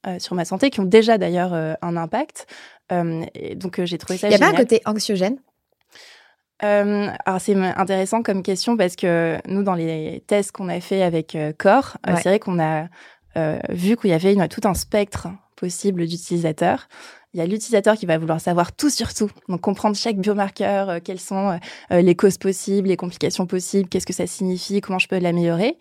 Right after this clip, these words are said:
Speaker 1: Et, euh, de l'autre côté du spectre, il y a la personne qui, euh, veut pas savoir, en fait, qui veut juste savoir qu'elle est en bonne santé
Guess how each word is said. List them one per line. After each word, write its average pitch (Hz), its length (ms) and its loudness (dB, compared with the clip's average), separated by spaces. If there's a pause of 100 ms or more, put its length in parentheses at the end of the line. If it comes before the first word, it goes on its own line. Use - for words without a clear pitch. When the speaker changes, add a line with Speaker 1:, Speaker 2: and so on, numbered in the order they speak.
(440)
Speaker 1:
Et, 208 160 6
euh, 196 80 6
de 170 100 0
l'autre 220 260 2
côté 185 220 0
du 175 120 -4
spectre, - 580 -8
il 196 80 -4
y - 20 -2
a 196 40 0
la 170 120 0
personne 208 460 0
qui, 214 340 0
euh, 170 120 4 (340)
veut 175 180 -8
pas 202 160 2
savoir, 175 380 2
en 160 40 2
fait, 175 120 0
qui - 120 -10
veut 175 60 0
juste 214 140 0
savoir 202 200 4
qu'elle 180 180 0
est - 20 2
en 160 100 -2
bonne 185 220 2
santé 180 480 -2